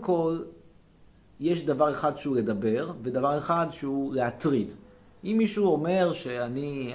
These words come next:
מטומטם לדעתו, whatever, זה דבר אחד. אם בא מישהו אליי ברחוב ומפריע לי, סיפור אחר לגמרי. אין לי בעיה שמישהו יכתוב מאמר שבו הוא כותב שאני מטומטם, או התגובות שכותבים פה, תגובות מזעזעות. אז מה?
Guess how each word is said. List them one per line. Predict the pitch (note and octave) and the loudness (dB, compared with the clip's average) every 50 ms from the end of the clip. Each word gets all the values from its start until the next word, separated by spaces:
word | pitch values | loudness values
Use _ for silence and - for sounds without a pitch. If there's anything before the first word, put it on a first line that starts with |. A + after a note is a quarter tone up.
| - B2 A#2 | -8 -10 -10
מטומטם | - - - G2 - - D3 D#3+ F#3+ G#3 | -10 -12 -12 -12 -6 -2 0 2 2 2
לדעתו, | G3+ E3+ D3+ C#3 - C#3 B2+ B2 C3 | 2 2 2 0 0 -2 -4 -4 -4
whatever, | C3 F3 F3+ F3 | -4 -4 -2 -2
זה | E3 C#3+ | -2 -2
דבר | - C3+ C3 C3 | 0 0 0 0
אחד. | B2+ A2+ A#2 A#2 | -2 -4 -6 -6
אם | D3+ D3 C#3 | -6 2 4
בא | D3 D3 | 6 6
מישהו | D3 D3 C#3+ C3+ - B2+ | 6 4 0 -4 -6 -4
אליי | B2+ B2+ C3 C3 | -2 0 0 0
ברחוב | B2 A2+ A2+ A2 - - B2 G#2+ G#2 | 0 -2 -2 -4 -6 -6 -4 -4 -4
ומפריע | A#2 A#2 A2+ - - - C#3 D3 C#3+ B2 A2 | -4 -6 -6 -8 -8 -4 0 0 2 2 2
לי, | G#2+ G#2+ - A#2 - - - - - - - | 0 -2 -6 -10 -14 -18 -20 -20 -20 -20 -20
סיפור | - - - - - G#3+ A3 | -20 -20 -14 -2 2 2 2
אחר | G#3+ G#3 A3 | 4 2 2
לגמרי. | B3 B3 A3 C#4 D4 D4 A3+ - A2+ - - - - - - | 2 4 6 8 8 8 6 2 -2 -6 -10 -14 -20 -8 -4
אין | - E4 - | -2 2 4
לי | C5 G4 G3 | 6 8 12
בעיה | A#3+ A3+ G#3+ G3+ G3+ | 12 12 12 12 10
שמישהו | G#3 G#3+ G3+ G3+ - G3+ | 8 6 2 2 2 2
יכתוב | F#3 F#3+ - G#3+ G#3 G3+ | 0 2 2 2 2 4
מאמר | F#3 D#3+ D3+ D#3+ F#3+ G#3 G#3+ G3+ | 6 6 6 6 6 6 6 6
שבו | - - D#3 E3+ | 4 0 0 0
הוא | F3+ E3+ - | 0 0 0
כותב | D3+ C3+ D#3 D3+ | -2 -4 -4 -2
שאני | - C#3 C3 C3+ | -4 -4 -4 -4
מטומטם, | C3 B2 - C3 C3 A2+ - - G#2 F#2 F2+ - - - - - - - - | -6 -6 -4 -4 -4 -4 -2 -2 -4 -4 -4 -6 -12 -16 -16 -18 -18 -6 -4
או | A#2+ | -4
התגובות | B2 B2+ C#3 D#3+ D#3+ F3 F#3 F3+ | -2 0 0 0 2 2 2 0
שכותבים | - - C#3+ C3 C#3 C3+ A#2+ | 0 -2 -4 -2 -2 -2 -4
פה, | - A#2 | -4 -6
תגובות | A2+ A#2+ C3 C3 D#3+ D#3+ D#3 | -6 -6 -4 -4 -4 -2 -2
מזעזעות. | D3+ C3 A2+ C3 B2 A#2 A2 - A2+ G#2+ - - - | -2 0 2 4 4 4 2 0 -4 -8 -8 -4 -4
אז | G3+ G#3 B3 | -2 -2 4
מה? | G#4 B4+ | 6 6